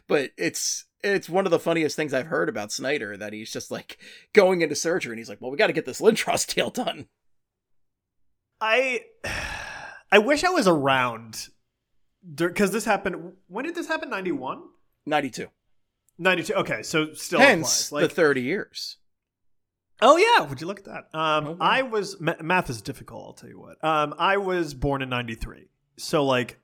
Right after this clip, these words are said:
Speaker 2: I, this happened before I was born. And I just, like, I wish I was, like, sentient when this happened because it, I can't even imagine what that day must have felt like.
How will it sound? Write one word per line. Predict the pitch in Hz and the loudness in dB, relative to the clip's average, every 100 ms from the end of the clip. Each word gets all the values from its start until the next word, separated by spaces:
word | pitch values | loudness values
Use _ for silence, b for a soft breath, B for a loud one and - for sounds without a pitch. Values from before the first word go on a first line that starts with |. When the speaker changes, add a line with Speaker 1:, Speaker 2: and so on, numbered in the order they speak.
| _ | _
Speaker 2:
I, | - 147 147 143 | 4 6 4 2
this | 139 - _ | -6 -8 _
happened | 113 127 120 | -8 -6 -6
before | 113 - 123 107 | -10 -10 -8 -8
I | |
was | 110 | -8
born. | - 117 110 - | -12 -18 -20 -14
And | 127 123 120 131 _ - | -8 -8 -8 -14 _ -2
I | 131 131 135 135 | 2 2 2 -2
just, | 131 135 | -4 -4
like, | 147 131 127 b b b b b b | -2 -2 -2 b b b b b b
I | - | 4
wish | 180 131 147 202 - - - _ _ _ _ | 6 6 2 2 0 -8 -10 _ _ _ _
I | 160 | 2
was, | 143 135 | 4 4
like, | 139 | 0
sentient | 123 - 131 123 151 160 165 _ | 0 0 0 -2 -4 -4 -8 _
when | - 147 | -8 -6
this | 151 | 0
happened | 156 151 185 185 | 2 2 2 -4
because | 151 143 156 139 - - _ _ | -4 0 0 0 -4 -12 _ _
it, | 208 214 - _ | 0 0 -4 _
I | - | 2
can't | 190 190 185 | 4 4 2
even | 175 170 | 2 -2
imagine | 147 131 135 123 113 113 - _ _ _ _ _ _ | -2 -2 -2 -6 -10 -14 -20 _ _ _ _ _ _
what | 135 151 151 | 0 0 4
that | 147 151 | 2 2
day | 139 131 | 0 0
must | 127 123 | -2 -6
have | - | -10
felt | - 123 113 | -8 -8 -8
like. | 127 127 - | -12 -16 -20